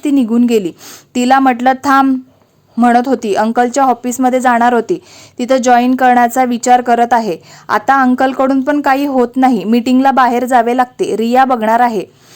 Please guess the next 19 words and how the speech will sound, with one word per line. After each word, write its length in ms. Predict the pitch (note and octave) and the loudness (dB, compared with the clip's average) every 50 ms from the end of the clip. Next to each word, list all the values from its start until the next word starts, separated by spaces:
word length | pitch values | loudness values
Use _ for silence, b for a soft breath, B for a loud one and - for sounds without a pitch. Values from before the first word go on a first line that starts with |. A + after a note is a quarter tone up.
| B B B B B B | B B B B B B
नव्या 300 | - A3+ A#3 A#3 A3+ B3 | 0 2 2 2 4 2
म्हणते. 400 | B3+ C#4 C4+ B3 G#3+ F#3 D#3 - - _ _ _ _ _ _ _ _ _ _ _ - - - A3+ | 2 2 2 0 0 -2 -6 -8 -10 _ _ _ _ _ _ _ _ _ _ _ -20 -18 -6 -2
"त्यांनी 260 | - B3 A#3 A#3+ C#4 C#4+ | -2 0 0 0 -4 -4
खूप 240 | - - C#4 C4 - | -2 -4 -4 -4 -4
काम 260 | - - B3+ B3 B3+ | -2 0 0 2 2
केलं 300 | B3+ B3+ B3+ A#3 A3+ A#3 | 0 0 0 0 2 2
आहे, 340 | A3+ A#3 A#3+ A3 G#3 F3 - - | 2 0 0 -2 -4 -4 -4 -4
मावशी 420 | A3 A3 A3 A3+ A#3 A3+ - C4 C4 | 0 0 2 2 2 0 -2 -2 -2
गेली 300 | A#3 B3+ B3 A3+ A#3+ A#3+ | -2 -2 -2 -2 -2 -4
तिची 320 | A#3 - A#3+ A3 - B3+ | -4 -4 -6 -4 -4 -2
आठवण 420 | B3 A#3 A3+ A3+ - A3 A#3+ B3 B3 | 0 -2 -2 -2 -2 -2 0 0 0
येत 240 | A#3 A#3 A#3 - | 0 -2 -2 -2
राहत 300 | A#3+ A#3 A3+ G#3+ G#3+ A3 A3 - _ _ _ _ b b b b b b b b | 0 0 2 2 2 0 -2 -4 _ _ _ _ b b b b b b b b
होती, 320 | - A3+ G#3+ - G#3 F#3 | -2 -2 -2 0 -2 -4
त्यांनी 320 | - - B3 A#3 A#3+ C4 | 0 0 0 2 2 0
पूर्ण 280 | C#4 C4+ C#4+ C#4+ C4+ C4+ | -2 -2 0 0 2 2
लक्ष 320 | C4+ C#4 C4 B3+ B3+ B3+ | 2 2 0 0 0 -2
कामात 380 | C#4 C4 C#4 C4 A3+ A3 A3+ A#3 | -2 0 0 0 0 0 0 -2
घातले. 400 | A3+ A3+ A#3+ A#3 - F3+ E3+ D#3 | 0 -2 -4 -4 -4 -8 -10 -10